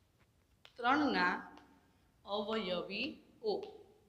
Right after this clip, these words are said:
એટલે વિદ્યાર્થી મિત્રો સો કરતા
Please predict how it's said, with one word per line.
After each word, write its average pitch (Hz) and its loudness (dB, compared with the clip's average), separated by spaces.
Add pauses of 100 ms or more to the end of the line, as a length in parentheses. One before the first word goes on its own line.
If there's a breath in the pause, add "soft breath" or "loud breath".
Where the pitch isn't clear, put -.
(1000)
એટલે 196 -8
વિદ્યાર્થી 262 -2
મિત્રો 262 -2 (100)
સો 294 -6 (160)
કરતા 247 4